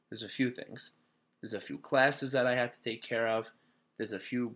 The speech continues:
uh, prereqs I have to take care of before my classes start October first. Um, th-, you know, just things like that, you know,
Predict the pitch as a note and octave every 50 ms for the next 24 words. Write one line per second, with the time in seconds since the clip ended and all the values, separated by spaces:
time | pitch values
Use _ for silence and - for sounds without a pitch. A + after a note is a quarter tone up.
0 | - - - - - - - - - - D#3 D3+ C#3+ D3+ C#3 C#3+ C#3+ - C3+ C3+
1 | C3+ A#2+ B2 - A#2+ - B2 A2 A2 - - B2+ A2+ A#2 A2+ A2 A2 A#2+ G2 -
2 | - - G#2+ G#2+ F#2 - - - B2+ A#2 A#2+ A#2+ A#2+ G#2+ - - A#2+ A#2 A#2 A2
3 | A2 A2 - - A2+ F#2 - - - - - D3 C3+ C3 C3 B2+ - - - -
4 | _ _ _ _ _ _ _ _ _ - F#2+ F#2+ F#2 F2+ F2+ - - C#3+ D3+ C#3+
5 | - - E3+ D3+ C3+ C3 C3 - E3 E3 - - - E3+ E3 D#3+ C#3 D3+ C3+ C3+
6 | C3+ - B2+ F#2 - - - _ _ - C3 A#2 E2 D2+